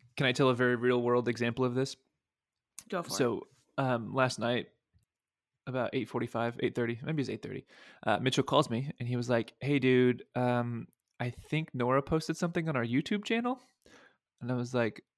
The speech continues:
Speaker 1: "Oh, really?" <laughs> Which, we had a friend over who's been kinda having a hard time, and his kids came over with them, and so, like, they were here later than what we really wanted on a school night, but, but
Speaker 2: Yeah.
Speaker 1: the, like, the kids were upstairs playing, and,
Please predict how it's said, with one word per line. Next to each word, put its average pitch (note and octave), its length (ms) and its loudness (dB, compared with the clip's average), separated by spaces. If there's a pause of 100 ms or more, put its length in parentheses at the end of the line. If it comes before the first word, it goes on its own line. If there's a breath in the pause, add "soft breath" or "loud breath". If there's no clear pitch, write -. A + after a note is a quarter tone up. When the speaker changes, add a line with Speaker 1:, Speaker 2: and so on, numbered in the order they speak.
Speaker 1:
"Oh, B2 180 4
really?" C#3+ 340 4
<laughs> - 920 -16
Which, - 440 2 (360)
we C#3+ 140 4
had C#3+ 100 8
a C#3 60 8
friend F3+ 240 4
over D#3+ 300 8
who's D3+ 140 6
been B2+ 140 -4
kinda B2+ 160 4
having B2 160 0
a A#2 40 0
hard A2 180 -2
time, C#3+ 320 6
and B2 80 0
his A2+ 120 -4
kids C3+ 220 2
came B2+ 160 -2
over A#2+ 140 -2
with B2 140 -2
them, B2 200 -2
and A#2+ 100 -6
so, B2 80 0
like, A#2+ 220 -2
they B2+ 80 -2
were B2+ 100 2
here B2 140 2
later A#2+ 200 4
than A#2+ 140 0
what B2 120 -2
we B2 80 2
really A#2 180 2
wanted A2+ 240 -2
on A#2 100 -4
a - 20 -6
school A#2+ 200 -2
night, A#2+ 240 -4
but, - 140 -4 (380 loud breath)
but - 80 0
Speaker 2:
Yeah. G#2+ 60 0
Speaker 1:
the, B2+ 140 6
like, B2 120 0
the C3+ 80 2
kids C3+ 180 4
were C3+ 40 8
upstairs B2 220 4
playing, D#3+ 440 4 (160)
and, B2+ 320 -4